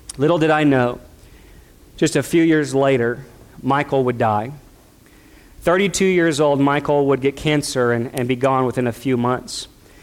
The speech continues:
And before he died, he came and visited me when I was a pastor at my church. And I came to find out he had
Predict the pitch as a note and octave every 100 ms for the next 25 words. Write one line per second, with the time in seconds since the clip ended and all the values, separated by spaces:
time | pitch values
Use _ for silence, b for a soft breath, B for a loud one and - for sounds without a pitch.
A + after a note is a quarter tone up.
0 | B - C3+ - F#3 G3+ F#3+ G3+ E3+ D#3
1 | B2+ A#2+ A#2+ B2+ - - - - - -
2 | - C#3 D3 D#3 D#3 C#3 D3+ D3 C#3 C3+
3 | C3 C3 B2+ B2 A2 - B2+ - - -
4 | - - - B2+ B2 A#2+ A#2+ A#2+ - -
5 | - - b b b b b b b b
6 | b - D#3+ F#3 B3 A#3+ A3 - - -
7 | - - A3+ F#3+ G#3 G#3 G#3+ G#3 G3